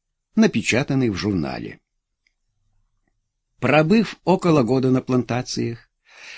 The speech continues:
Элизе Реклю оставил хорошо оплачиваемое место гувернёра и отправился в Новый Орлеан. «Я хочу видеть новые страны, посмотреть на кордильеры,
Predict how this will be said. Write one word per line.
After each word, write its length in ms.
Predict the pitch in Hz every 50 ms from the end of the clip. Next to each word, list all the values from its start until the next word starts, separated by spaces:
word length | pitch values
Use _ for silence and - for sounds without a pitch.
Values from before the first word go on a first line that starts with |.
| - - _
Элизе 480 | - 131 135 143 156 147 135 175 208 202
Реклю 540 | 175 156 - - 117 113 165 214 214 190 _ _ - - _ _
оставил 580 | - 135 - - - 180 180 175 160 143 135 _ _
хорошо 600 | - - 131 135 139 143 139 - - 185 185 -
оплачиваемое 960 | 156 151 - 151 160 151 123 - - 104 87 90 85 80 80 95 101 107 113 123
место 420 | 131 135 127 110 - - - 101
гувернёра 760 | 98 113 131 131 139 135 151 175 214 233 233 220 214 208 202 _ _ _ _ _ _ _ _
и 140 | - 180 170
отправился 720 | 135 - - - - 113 147 175 165 165 156 - - 127 92
в 60 | 78
Новый 340 | 73 101 113 110 107 107 104
Орлеан. 640 | - 98 92 90 82 73 69 62 60 62 60 - _ _ _ _ _ _ _ _ _ _ _ _ _ _ _ _ _ _ _ - - - -
«Я 180 | - 156 -
хочу 260 | - 170 160 - 165 175
видеть 400 | 190 185 156 175 165 - - 143
новые 560 | 139 135 135 156 190 202 185 196 180 175 165
страны, 720 | - - - 107 110 117 110 92 69 60 60 58 98 - _ _ _ _ _ _ - - - -
посмотреть 580 | 127 131 - 147 143 143 - 143 156 170 -
на 120 | 160 156 156
кордильеры, 880 | - 151 143 139 135 135 120 95 95 101 127 143 139 120 85 - -